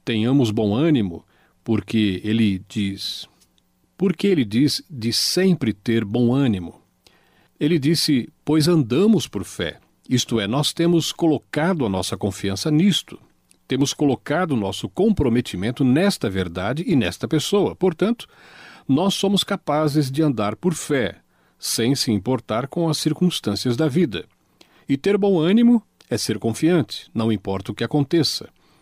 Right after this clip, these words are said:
Nosso Deus vai ver através dele. Agora, quando você pensa em termos da palavra fé, ela é representada pela palavra crença, provavelmente na nossa cultura hoje.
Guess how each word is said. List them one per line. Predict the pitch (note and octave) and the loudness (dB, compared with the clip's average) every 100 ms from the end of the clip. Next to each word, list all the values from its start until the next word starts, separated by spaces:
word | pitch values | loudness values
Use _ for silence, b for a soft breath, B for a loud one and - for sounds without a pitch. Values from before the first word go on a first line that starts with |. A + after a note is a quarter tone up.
| b _ | b _
Nosso | B2+ D3+ - | -2 -2 -2
Deus | A2 A2+ C#3+ - b b b | -2 2 2 0 b b b
vai | G#2 G2+ A#2 C#3+ B2+ | -6 -2 0 0 0
ver | G2+ G#2 A#2+ - | -2 -4 -4 -8
através | - - A#2+ F2+ F2+ G2+ | -10 -4 -4 -4 -8 -2
dele. | D#3 A2+ F2 _ _ _ _ _ b b | 0 -2 -6 _ _ _ _ _ b b
Agora, | D#3+ F#3+ A3 | -4 -2 -2
quando | A3 G#3 | 2 2
você | F3+ - E3 | 2 -2 0
pensa | F#3+ F3+ | 0 2
em | D#3+ | 0
termos | - C#3 C#3+ C#3 A2 | 2 2 4 4 2
da | B2+ | -6
palavra | - A#2+ G#2 A#2 C3 A#2+ C3+ C3+ _ | -2 -2 0 0 0 0 -2 -2 _
fé, | - - A2+ B2 C3 _ b b b b b b b b b _ | -16 -6 -2 -2 -4 _ b b b b b b b b b _
ela | A#2 D3 | -2 2
é | E3+ | 2
representada | E3 D#3+ D3 C3 - B2 C3+ | 2 2 0 0 0 -2 0
pela | C#3 C3 | -2 -2
palavra | G#2 G2 A2 D3 _ | -2 -2 -2 -6 _
crença, | - C3 D3+ A#2+ - | -2 0 0 -2 -8
provavelmente | - A#2+ B2 G#2 F#2+ - | -4 -2 0 -2 -2 -2
na | C3+ | -2
nossa | G#2+ G#2 B2+ | -2 -2 -2
cultura | E3+ D#3+ C#3+ B2+ F2+ | -2 0 2 2 0
hoje. | F2+ F2 E2+ | -4 -6 -10